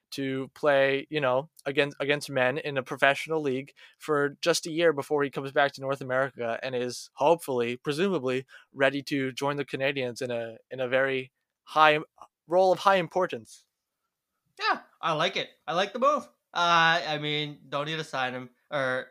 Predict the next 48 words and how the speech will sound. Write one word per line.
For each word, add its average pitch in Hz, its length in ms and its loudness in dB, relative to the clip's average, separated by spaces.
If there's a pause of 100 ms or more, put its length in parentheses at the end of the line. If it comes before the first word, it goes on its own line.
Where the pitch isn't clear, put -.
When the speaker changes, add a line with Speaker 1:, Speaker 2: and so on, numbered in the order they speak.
(100)
Speaker 2:
wait, 143 220 -6
no, 123 140 -6
they 117 100 -8
did 143 180 -8
sign 113 200 -6
him. 117 100 -8
But, 127 180 -8 (320)
y-, 139 360 -14
I - 20 -6
mean, 131 360 -8 (120)
yeah, 202 140 -6 (180)
sp-, - 320 -18 (100)
nice. 127 280 -12
It 143 80 -14
gets 143 220 -12
to 139 100 -12
spend 147 220 -10
a - 20 -8
year 135 100 -4
in 123 80 -8
Sweden. 117 380 -12 (280)
That's 135 140 -14
always 107 160 -12
fun. 104 240 -20 (300)
But 147 100 -2
also, 170 400 2
you 190 140 -6
know, 156 260 2
uh, 165 540 -2
it's 160 140 -10
just, 165 180 -14
it's 151 140 -14
probably 160 340 0
a 127 60 -6
good 123 180 -10
step 131 180 -8
for 131 80 -10
his 110 100 -12
development, 113 440 -10
too. 135 200 -12 (300)
Uh, 120 200 -6
you 165 100 -10
know, 160 100 -8
moving 139 260 -10
to 156 120 -8
a 147 40 -8
men's 127 240 -8
league. 127 280 -10